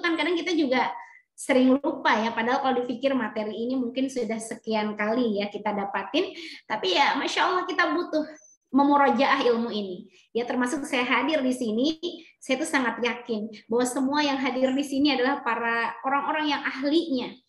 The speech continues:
Tapi tadi dengan sedikit keilmuan yang saya miliki, saya berharap ini sama-sama menjadi bagian dari murojaah buat para sahabat-sahabat, sahabat surga di sini yang kembali, yang tadinya udah mulai tadi ya,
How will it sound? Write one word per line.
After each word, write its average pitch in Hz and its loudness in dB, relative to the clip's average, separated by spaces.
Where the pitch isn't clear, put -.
Tapi 302 -4
tadi 220 -6
dengan 262 0
sedikit 294 -4
keilmuan 233 -4
yang 220 -6
saya 214 -4
miliki, 214 0
saya 240 -2
berharap 240 -2
ini 254 0
sama-sama 220 -6
menjadi 214 0
bagian 214 0
dari 202 0
murojaah 202 -4
buat 214 -2
para 208 0
sahabat-sahabat, 214 0
sahabat 208 2
surga 208 -2
di 220 -2
sini 226 0
yang 254 2
kembali, 277 6
yang 240 -2
tadinya 285 4
udah 247 2
mulai 247 4
tadi 330 -2
ya, 381 -4